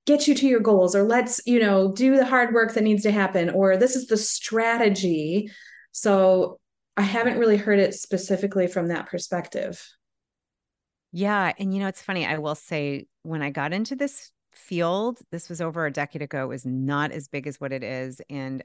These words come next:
Speaker 2: I just remember, I'm laughing to myself now when I say this, when I was leaving my job, people are like, "What are you doing?" I said, "Well, I just finished my master's degree in coaching,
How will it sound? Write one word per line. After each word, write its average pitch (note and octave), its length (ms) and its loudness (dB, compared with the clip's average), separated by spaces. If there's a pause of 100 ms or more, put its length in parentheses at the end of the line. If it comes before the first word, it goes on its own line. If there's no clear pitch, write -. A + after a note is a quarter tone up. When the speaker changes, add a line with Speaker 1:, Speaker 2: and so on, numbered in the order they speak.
Speaker 2:
I C#3+ 100 -12
just E3 280 -12
remember, D3 560 -6
I'm C#3 180 -8
laughing E3 540 -2
to - 120 -14
myself C3 400 -10
now C#3 160 -8
when C3 80 -8
I B2+ 60 -8
say D#3+ 180 -10
this, C#3 260 -8
when D#3 120 -12
I C#3+ 100 -6
was C#3 140 -10
leaving C#3+ 280 -8
my C3 140 -8
job, C3+ 320 -6
people - 220 -18
are C#3+ 40 -10
like, C#3 160 -10
"What D3 100 -10
are C#3 40 -10
you C3+ 120 -8
doing?" C#3 640 -8
I C#3+ 40 -18
said, D3 180 -14
"Well, C3+ 320 -10 (300)
I C#3+ 60 -12
just - 200 -18
finished D3 240 -10
my C#3+ 160 -8
master's C#3 380 -10
degree D3 320 -10
in C#3 100 -10
coaching, C3+ 600 -10